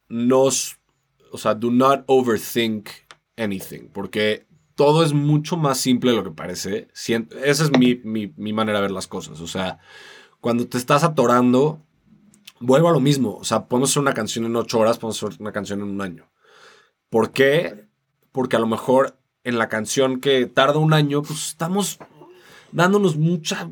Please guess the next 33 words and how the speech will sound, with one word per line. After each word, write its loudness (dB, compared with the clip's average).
o -8
sea, -6
la -4
cabeza 4
está 0
dando 2
muchas 2
vueltas 0
en -2
muchas -4
cosas 0
que -2
a 2
lo 0
mejor 0
no 4
son 0
importantes, -2
son -6
irrelevantes, 2
que -6
la -4
gente -6
no 4
va 6
a -
escuchar, -4
no -6
se 0
va 6
a 4
dar -6
cuenta. -4